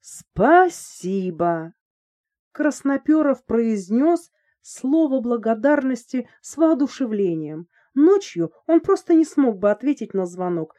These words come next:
не услышал, даже если бы рвались бомбы. Кто работал на месте аварии? Дежурная группа.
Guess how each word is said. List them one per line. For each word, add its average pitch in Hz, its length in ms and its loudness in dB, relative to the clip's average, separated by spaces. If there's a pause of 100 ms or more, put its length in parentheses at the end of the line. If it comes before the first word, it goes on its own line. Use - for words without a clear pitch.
(140)
не 302 140 8
услышал, 208 680 0
даже 202 280 2
если 220 400 -2
бы 180 140 -4
рвались 202 420 -2
бомбы. 151 500 -4 (1080)
Кто - 220 -2
работал 277 400 0
на 233 160 0
месте 233 360 0
аварии? 196 480 -2 (760)
Дежурная 269 680 0
группа. 214 560 -4